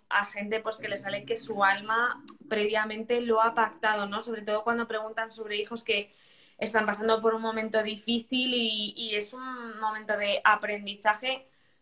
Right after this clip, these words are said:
nos duela o no nos duela, ¿no? Eh, entonces tienes que, ti-, o sea, es aceptarlo y, mm, victimismo fuera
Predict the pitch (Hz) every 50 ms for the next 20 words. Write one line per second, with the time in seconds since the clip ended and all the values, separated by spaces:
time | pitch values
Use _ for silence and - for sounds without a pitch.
0 | _ - 226 240 233 233 220 214 202 202 - - 214 214 220 226 233 240 247 247
1 | - - 240 226 220 214 214 214 220 214 208 202 208 - 220 226 220 226 220 214
2 | 190 190 185 185 196 220 254 277 285 277 - - 226 214 208 202 202 202 202 202
3 | 196 196 196 196 190 190 196 190 - _ _ _ _ _ _ _ _ _ _ _
4 | _ _ _ _ _ _ - - _ _ _ _ _ - 151 151 151 - 208 214
5 | 208 214 208 208 - 226 220 220 - 226 214 208 208 208 208 - - 233 226 220
6 | 220 214 208 202 202 196 196 196 190 185 185 185 175 170 - - - - - -
7 | - _ _ _ - - 226 220 - - - - - - - 214 208 220 214 214
8 | 220 214 - - - 233 220 214 208 208 - 226 220 220 240 254 277 285 - -
9 | - 240 226 220 214 208 208 202 - _ - - - - - - _ _ _ _
10 | _ _ - 233 233 233 233 233 226 208 202 240 240 226 - - 233 226 226 240
11 | 247 262 240 254 254 240 233 233 - - 240 240 247 247 269 285 302